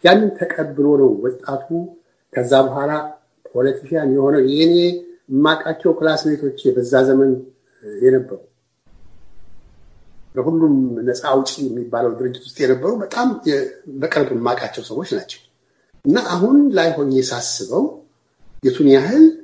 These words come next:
እ፣ በቂ ግንዛቤ በፍልስፍናውና ፍልስፍናው በሚያስከትለው፣ እ፣ መጻኢ ላይ የቱን ያህል መረዳት ነበራቸው የሚለውን ሳይ በጣም አዝናለሁ።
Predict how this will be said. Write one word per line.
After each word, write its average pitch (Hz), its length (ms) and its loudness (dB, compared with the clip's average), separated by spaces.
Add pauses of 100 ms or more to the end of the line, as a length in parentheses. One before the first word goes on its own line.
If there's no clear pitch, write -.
(500)
እ፣ - 100 -12 (2000)
በቂ 180 220 6 (140)
ግንዛቤ 143 560 2 (120)
በፍልስፍናውና 143 1400 -2 (240)
ፍልስፍናው 175 600 -4
በሚያስከትለው፣ 156 880 -2 (720)
እ፣ 117 40 -10 (300)
መጻኢ 147 420 4
ላይ - 180 -4 (1400)
የቱን 165 240 2
ያህል 185 200 4
መረዳት 143 540 -2
ነበራቸው 127 520 -4
የሚለውን 113 420 -10
ሳይ 165 280 -2
በጣም 139 340 -2
አዝናለሁ። 101 480 -10